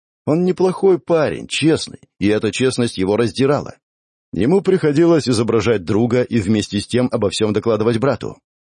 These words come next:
Впрочем, ничего не меняется. Всё остаётся по-прежнему, с одной лишь разницей. В прошлом окружавшие меня люди обо всём докладывали маме, а теперь Даниэлю. В сущности, ни на что иное рассчитывать мне не приходилось.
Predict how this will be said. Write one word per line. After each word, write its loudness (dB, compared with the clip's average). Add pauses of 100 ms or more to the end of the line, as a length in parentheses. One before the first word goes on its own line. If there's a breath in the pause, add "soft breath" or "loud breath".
(120)
Впрочем, 0 (220)
ничего 0
не 0
меняется. -6 (280)
Всё 0
остаётся 0
по-прежнему, 0
с -6
одной -2
лишь 0
разницей. -4 (480)
В -20
прошлом 0
окружавшие 2
меня 2
люди 0
обо -2
всём 0
докладывали -2
маме, 0 (300)
а 0
теперь -2
Даниэлю. -4 (380)
В -14
сущности, -2
ни 0
на 2
что 0
иное 2
рассчитывать 0
мне 2
не 4
приходилось. -2